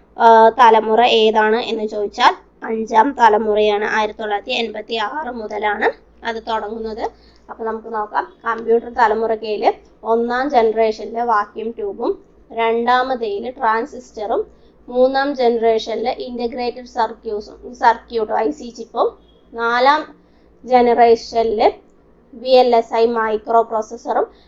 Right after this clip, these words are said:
അഞ്ചാം ജനറേഷൻ കമ്പ്യൂട്ടറിലെ യു എൽ എസ് ഐ മൈക്രോ പ്രോസസ്സറുമാണ്. ആ, അതുപോലെ അഞ്ചാം ജനറേഷനിലാണ് നമ്മൾ പറഞ്ഞത്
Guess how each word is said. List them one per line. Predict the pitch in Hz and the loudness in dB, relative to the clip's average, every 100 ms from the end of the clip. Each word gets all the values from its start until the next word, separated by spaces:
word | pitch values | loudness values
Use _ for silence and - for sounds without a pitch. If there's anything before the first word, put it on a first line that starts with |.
| _ 240 | _ -6
അഞ്ചാം | 240 247 277 285 | -6 -2 -2 -2
ജനറേഷൻ | 285 240 233 240 240 254 | -2 0 2 2 0 -4
കമ്പ്യൂട്ടറിലെ | 247 220 220 214 214 208 226 392 - 233 | -4 -4 -2 -2 -2 -4 -4 -6 -8 -16
യു | 233 | -2
എൽ | 247 254 | 4 6
എസ് | 247 247 | 4 2
ഐ | 247 | -6
മൈക്രോ | 285 226 214 226 | -4 -6 -6 -10
പ്രോസസ്സറുമാണ്. | 220 226 208 202 302 403 403 - - _ _ 226 | -8 -10 -10 -12 -8 -6 -8 -12 -20 _ _ -4
ആ, | 233 233 226 - | 2 4 2 2
അതുപോലെ | 220 214 220 320 554 _ _ _ - | 0 4 4 4 2 _ _ _ -12
അഞ്ചാം | 233 226 233 | -4 0 0
ജനറേഷനിലാണ് | 240 233 240 240 247 247 247 254 | -2 -2 -2 -4 -2 -2 0 -2
നമ്മൾ | 233 | -4
പറഞ്ഞത് | 220 226 226 466 | -4 -4 -2 -2